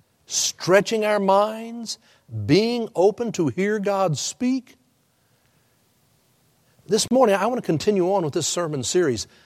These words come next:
Finding the Way. Right now, you and I, as a family of faith in this church, we're in this church-wide Bible study in the book of John, reading a chapter a week. And the whole idea is we're trying to look at John and see what is John saying.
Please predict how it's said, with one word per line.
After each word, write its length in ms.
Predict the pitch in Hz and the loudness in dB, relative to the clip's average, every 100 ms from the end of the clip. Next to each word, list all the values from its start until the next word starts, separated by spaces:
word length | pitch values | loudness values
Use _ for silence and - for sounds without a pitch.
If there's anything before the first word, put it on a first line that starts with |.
| _ | _
Finding 680 | - 156 160 175 160 160 139 | -6 -2 0 0 -2 -2 0
the 100 | 135 | 2
Way. 460 | 123 110 82 73 - _ _ _ _ _ _ _ _ _ _ _ _ | 4 2 -4 -12 -18 _ _ _ _ _ _ _ _ _ _ _ _
Right 220 | 127 202 | 2 2
now, 200 | 190 196 | 2 2
you 260 | 175 156 196 | 2 2 2
and 80 | |
I, 260 | 156 170 202 | 2 0 0
as 160 | 139 117 | -2 -4
a 40 | |
family 400 | - 151 180 165 | -6 -4 -2 -4
of 60 | 120 | -2
faith 300 | 165 185 160 | 0 0 -2
in 60 | |
this 120 | 131 | -6
church, 380 | - 151 196 - | -6 -4 -2 -4
we're 120 | 135 | -2
in 80 | 131 | -2
this 240 | 131 104 - _ _ | -2 -6 -14 _ _
church-wide 600 | - 175 - 165 175 151 | 0 0 0 -2 0 0
Bible 320 | 113 151 185 | 0 0 0
study 280 | 170 - 196 | -4 -2 -2
in 80 | 202 | -2
the 40 | |
book 220 | 101 151 - | -4 -4 -4
of 80 | |
John, 500 | 139 151 185 202 143 | -2 -2 -2 -6 -6
reading 300 | 107 180 190 | -2 -2 -2
a 60 | 175 | -4
chapter 480 | - 165 180 - 135 | -6 -6 -6 -4 -2
a 80 | 104 | 0
week. 400 | 143 226 - - - - - _ - - _ - | -2 -4 -6 -20 -20 -20 -20 _ -20 -20 _ -12
And 340 | 160 180 190 | -4 0 2
the 100 | 175 | 2
whole 280 | - 220 240 | 4 2 4
idea 340 | 202 160 208 | 4 2 0
is 80 | 220 | 0
we're 100 | 147 | -2
trying 360 | 131 196 214 190 | -4 -4 -4 -2
to 80 | 147 | 0
look 240 | 196 - | 0 0
at 80 | 127 | -4
John 320 | 135 190 214 | -2 -2 -2
and 100 | 151 | -4
see 140 | - | -2
what 220 | 151 175 254 | -2 -2 -4
is 120 | 160 | -6
John 380 | 117 202 208 170 | -4 -4 -2 -4
saying. 540 | - 226 196 143 143 | -2 -2 -2 -2 -4